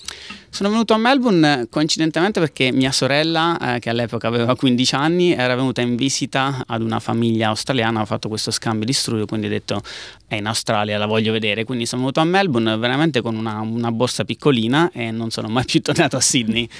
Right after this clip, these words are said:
Quindi sono venuto qui, mi è piaciuto un sacco la città, ho iniziato a trovare lavoro e fortunatamente l'ho trovato abbastanza subito e sono rimasto.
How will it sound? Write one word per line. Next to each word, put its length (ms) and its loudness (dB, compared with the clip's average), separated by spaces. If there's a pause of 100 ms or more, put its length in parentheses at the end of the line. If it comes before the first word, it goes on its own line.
(520)
Quindi 220 0
sono 160 0
venuto 240 -2
qui, 160 6
mi 80 8
è 80 2
piaciuto 360 -2
un 100 -2
sacco 320 -4
la 100 -2
città, 840 -2
ho 60 -6
iniziato 760 -4
a 100 -4
trovare 340 0
lavoro 480 4
e 80 2
fortunatamente 800 -4
l'ho 100 -4
trovato 280 0
abbastanza 500 -2
subito 480 0
e 240 -4
sono 200 -2
rimasto. 540 0